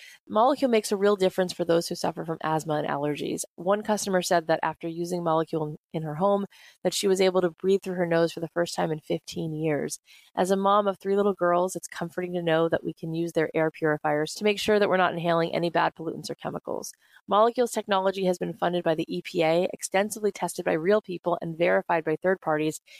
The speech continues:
in university laboratories. It's easy to use and has a clean and sleek design, from the materials used in the device, like its sleek, solid aluminum shell, to a filter subscription service where filters regularly arrive on your doorstep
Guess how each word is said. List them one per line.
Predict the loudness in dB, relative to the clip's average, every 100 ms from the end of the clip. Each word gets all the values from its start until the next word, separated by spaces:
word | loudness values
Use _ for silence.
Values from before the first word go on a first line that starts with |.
| _
in | -2 2
university | 2 2 2 0 0 0
laboratories. | 2 0 -2 -8 -6 -4 -6 -10 -18 -20 -2
It's | -2 0
easy | 2 4 2
to | 2
use | 2 4 4
and | 4
has | 2
a | 0
clean | -2 0 0
and | 0
sleek | -4 -6
design, | -4 0 2 0 -2
from | -4 -4
the |
materials | -6 0 4 4 4
used | 2 2
in | 2
the | 0
device, | 2 2 2 -4 -10 _ _ -4
like | -2 0
its | 0
sleek, | 0 0 0
solid | 0 2 4 2
aluminum | 0 0 -2
shell, | -2 -2 0 0
to | 2 0
a |
filter | 2 0 0 0
subscription | 0 -2 -2 -2 -2 -4 0
service | 0 2 0
where | 0 -2
filters | 0 0 0 -2 0
regularly | 0 2 2 2 2 2
arrive | 4 2 0 0
on | -2
your | -2
doorstep | -2 -2 -2 -4 -4